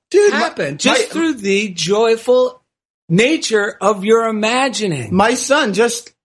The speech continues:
Speaker 1: uh, like a, uh, he, he's loved, he's in, uh, about to go into ninth grade. He's about to graduate from eighth grade. And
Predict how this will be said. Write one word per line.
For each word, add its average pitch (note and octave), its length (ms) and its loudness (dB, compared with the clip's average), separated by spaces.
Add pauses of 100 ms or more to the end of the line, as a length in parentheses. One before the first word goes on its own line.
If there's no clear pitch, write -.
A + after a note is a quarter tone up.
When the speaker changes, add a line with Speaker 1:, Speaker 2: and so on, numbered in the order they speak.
Speaker 1:
uh, E3 140 -6
like F3 240 0
a, F#3+ 80 4
uh, F3 280 0
he, G#3 280 0
he's G#3 280 0
loved, B3+ 360 2
he's G3+ 280 -2
in, F3+ 280 0
uh, D#3+ 460 2
about F3+ 240 2
to G#3 80 -2
go F#3+ 80 2
into E3 140 -2
ninth E3 320 -2
grade. C3 300 2
He's C#3 100 -4
about C#3+ 140 2
to D3 60 -6
graduate C#3+ 560 2
from C3+ 360 -8 (260)
eighth D3 240 0
grade. A#2+ 440 0 (460)
And C#3+ 480 0